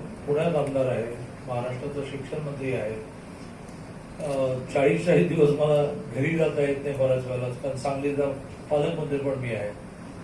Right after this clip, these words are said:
पण मी काही गोष्टी घर म्हणून ठरवल्या, तर दिवाळीचे दिवस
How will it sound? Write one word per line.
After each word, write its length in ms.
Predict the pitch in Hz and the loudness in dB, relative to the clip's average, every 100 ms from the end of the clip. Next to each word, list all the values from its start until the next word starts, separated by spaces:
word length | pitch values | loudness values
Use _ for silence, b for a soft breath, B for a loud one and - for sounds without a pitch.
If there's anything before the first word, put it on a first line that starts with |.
| - - - - | -14 -14 -14 4
पण 160 | 185 196 | 6 8
मी 140 | 214 | 8
काही 300 | 220 185 202 | 10 10 10
गोष्टी 380 | 220 220 - 226 | 10 8 6 4
घर 160 | 190 196 | 8 8
म्हणून 300 | 196 214 196 | 8 2 4
ठरवल्या, 420 | 180 190 190 202 | 2 4 2 2
तर 20 | |
दिवाळीचे 760 | 202 - - 160 190 220 220 220 | 0 -6 -4 8 10 10 10 4
दिवस 280 | 190 208 | 4 2